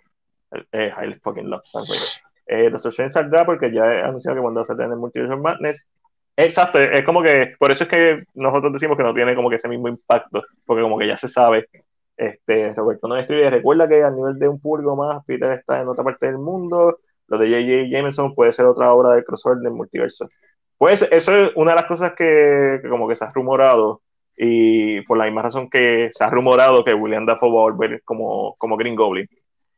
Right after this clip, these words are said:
Este, y, y la cosa es que ya hay precedente, porque una vez tú traes a un actor que hizo el personaje a repetirlo, ¿por qué no traer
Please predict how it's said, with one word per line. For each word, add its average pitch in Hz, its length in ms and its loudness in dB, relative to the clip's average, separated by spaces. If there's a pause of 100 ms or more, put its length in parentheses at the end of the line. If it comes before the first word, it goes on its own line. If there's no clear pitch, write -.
Este, - 760 -4 (560)
y, 147 160 6
y 143 320 2
la 135 100 4
cosa 127 160 0
es 151 80 -8
que 165 100 0
ya 135 100 4
hay 127 60 4
precedente, 143 520 0
porque 110 160 -2
una 113 140 2
vez 143 120 -2
tú 165 80 0
traes 156 220 2
a 123 40 2
un 127 60 0
actor 135 320 -2
que 113 100 -2
hizo 113 140 0
el 139 80 -8
personaje 143 560 -2 (160)
a 127 100 2
repetirlo, 123 720 -2 (460)
¿por 123 200 0
qué 131 100 0
no 131 100 2
traer 160 400 2